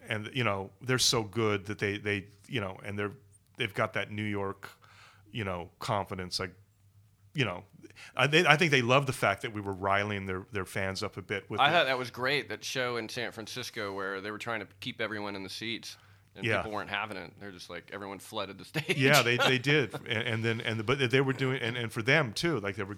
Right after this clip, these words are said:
Speaker 1: there was, you know, they, I, I, I, I was, that was one of the shows I actually watched from the audience, and they were, you know,
Speaker 2: Mm-hmm.
Speaker 1: and, and, uh, they were, they were loving Blondie, and I, I, I, yeah, that was really great. So, uh,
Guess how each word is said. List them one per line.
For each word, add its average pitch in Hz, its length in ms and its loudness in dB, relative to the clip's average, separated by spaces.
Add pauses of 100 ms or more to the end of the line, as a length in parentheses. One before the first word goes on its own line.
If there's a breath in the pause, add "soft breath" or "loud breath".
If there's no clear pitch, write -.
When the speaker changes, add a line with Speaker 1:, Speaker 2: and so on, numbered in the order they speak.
(120)
Speaker 1:
there 107 100 -8
was, - 220 -8 (460 loud breath)
you 113 80 0
know, 92 180 2
they, 104 80 0
I, 104 120 2
I, 104 420 -6 (320)
I, 104 60 -8 (160)
I 107 60 -4
was, 98 220 0
that 127 200 4
was 127 120 4
one 131 120 4
of 117 40 0
the 110 60 2
shows 107 220 2
I 98 100 4
actually 101 260 0
watched 101 280 0
from 98 180 -6
the 92 80 -4
audience, 98 560 0
and 92 100 -10
they 95 80 -6
were, 104 140 -10
you 104 140 -8
know, - 60 -2
Speaker 2:
Mm-hmm. 123 240 -2 (280 loud breath)
Speaker 1:
and, 101 200 -2
and, 92 460 -6
uh, 90 400 -2 (240)
they 101 140 -4
were, 107 140 -6 (360)
they 104 100 -10
were 101 120 -8
loving 92 440 -8 (180)
Blondie, 101 500 -2
and 95 160 -4
I, 110 120 0
I, 127 80 0 (200)
I, 139 80 2
yeah, 127 160 4
that 131 120 4
was 139 180 0
really 117 260 2
great. 110 440 2
So, 101 280 0 (440 loud breath)
uh, 98 340 4